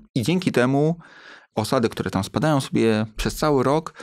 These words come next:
gromadzą się nam w takich warstwach. Tak, mówiłem, y,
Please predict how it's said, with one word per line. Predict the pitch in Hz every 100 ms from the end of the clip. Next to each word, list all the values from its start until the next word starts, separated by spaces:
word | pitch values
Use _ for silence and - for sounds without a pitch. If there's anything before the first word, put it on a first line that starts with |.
| - -
gromadzą | 113 120 135 131
się | 123 -
nam | 104
w | 95
takich | - - 98
warstwach. | 90 - - -
Tak, | - -
mówiłem, | 151 185 160 139
y, | 127